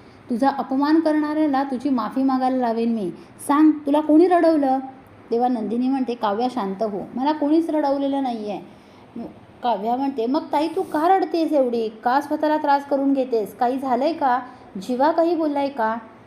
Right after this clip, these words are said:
तेव्हा नंदिनी म्हणते, "नाही, कोणीच मला काही बोललं नाहीये. सांगितलंय ना मी तुला, तू का मला सारखं सारखं विचारतेस?"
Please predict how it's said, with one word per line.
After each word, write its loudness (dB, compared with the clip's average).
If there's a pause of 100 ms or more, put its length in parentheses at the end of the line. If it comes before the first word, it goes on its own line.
(180)
तेव्हा 2
नंदिनी -4
म्हणते, -2
"नाही, -6 (220)
कोणीच 0
मला 4
काही -2
बोललं -2
नाहीये. -4
सांगितलंय 0
ना 4
मी 2
तुला, -2 (340)
तू -4
का 2
मला 4
सारखं 0
सारखं 0
विचारतेस?" -2